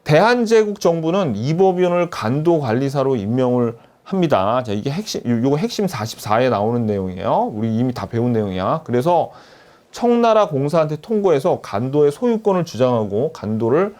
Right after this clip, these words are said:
어, 행정구역으로 편입을 시킵니다. 네, 이런 내용까지 있었어. 그랬는데 또 이 일본 놈들이 철도 부설권을 얻으려고 철-, 자, 남만주의 철도 부설권을 얻는 대신에 간도를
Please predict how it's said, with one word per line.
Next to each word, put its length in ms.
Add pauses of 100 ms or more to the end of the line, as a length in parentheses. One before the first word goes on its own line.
(460)
어, 80
행정구역으로 840
편입을 360
시킵니다. 560 (340)
네, 100
이런 300
내용까지 460
있었어. 400 (760)
그랬는데 720
또 240
이 320
일본 380
놈들이 720 (720)
철도 600
부설권을 720
얻으려고 840
철-, 360
자, 160
남만주의 720
철도 300 (360)
부설권을 260
얻는 220
대신에 440
간도를 580